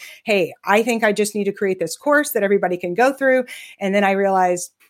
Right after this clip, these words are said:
nobody's gonna sign up for this course. It's called inertia. It, they're gonna see it and be like, "Yeah, yeah, yeah, sure." So last year, I, I had a, I don't know if this is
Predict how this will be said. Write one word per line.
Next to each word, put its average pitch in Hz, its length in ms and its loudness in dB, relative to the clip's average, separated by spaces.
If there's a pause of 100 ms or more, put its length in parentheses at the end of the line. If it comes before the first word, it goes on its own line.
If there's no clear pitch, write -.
nobody's 262 360 2
gonna 170 200 -6
sign 165 280 -6
up 156 140 -12
for 165 120 -4
this 165 180 -6
course. 240 560 -4 (220)
It's 196 180 -6
called 254 320 2
inertia. 254 720 2
It, 220 200 2
they're 247 180 4
gonna 247 200 0
see 311 260 0
it 294 80 4
and 247 100 -4
be 233 80 2
like, 226 160 0
"Yeah, 240 160 0
yeah, 226 160 -2
yeah, 208 220 -2
sure." 147 420 -6 (240)
So 226 640 2
last 214 420 -2
year, 190 480 -6
I, 180 680 2 (180)
I 160 40 -16
had 175 240 -2
a, 170 360 -4
I 170 60 -12
don't 160 120 -6
know 165 120 -4
if - 100 -12
this - 180 -10
is - 380 -10